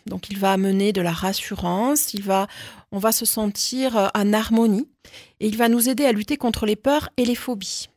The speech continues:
On va pouvoir aussi l'utiliser, euh, si on a des petits troubles d'insomnie. Il est également antidépressif, il chasse aussi les pensées négatives. C'est un petit peu aussi une façon de diffuser la joie, de retrouver de la détente.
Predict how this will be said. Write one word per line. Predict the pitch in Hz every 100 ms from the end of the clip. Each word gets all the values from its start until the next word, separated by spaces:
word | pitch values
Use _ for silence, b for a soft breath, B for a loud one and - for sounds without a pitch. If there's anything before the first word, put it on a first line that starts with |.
| _ _ _ _ _ _ _ -
On |
va | 190
pouvoir | 180 - 214 220
aussi | - 262 - 285
l'utiliser, | 226 - 226 208 196 214 240 285 302 -
euh, | 196 196
si | - -
on | 180
a | 185 214
des | 208
petits | - 202
troubles | - 233 208
d'insomnie. | 180 226 240 233 214 170 - _ _ _ _ _ _ _ _ _
Il | 185
est | 180
également | 175 185 180 175
antidépressif, | 208 202 - 220 220 - 196 - 233 262 294 -
il | 196
chasse | - 208 196 -
aussi | 208 285
les | 254
pensées | 226 214 233
négatives. | 220 226 220 214 - - _ _ _ B B B B B
C'est | - 208 226
un | 214
petit | -
peu | 208 269
aussi | 294 240 - 269
une |
façon | 262 220 208 254
de | 240 196
diffuser | 190 247 - 247 233
la | 220 202
joie, | 196 175 190 254
de | 185
retrouver | 247 285 - 277
de | 277
la | 254
détente. | 233 - 165 156 -